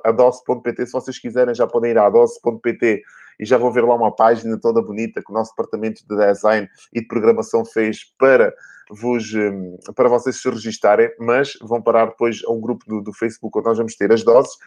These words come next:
mas a partir de amanhã está tudo a funcionar cem por cento. Hoje já está, se vocês forem a dose, a dose ponto P T, já vão ver essa página, podem se registar à vontade.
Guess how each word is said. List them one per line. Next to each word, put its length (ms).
mas 160
a 40
partir 300
de 60
amanhã 240
está 200
tudo 180
a 20
funcionar 400
cem 160
por 80
cento. 180
Hoje 220
já 100
está, 240
se 80
vocês 240
forem 280
a 100
dose, 580
a 100
dose 640
ponto 200
P 140
T, 280
já 180
vão 140
ver 100
essa 220
página, 400
podem 260
se 100
registar 380
à 60
vontade. 440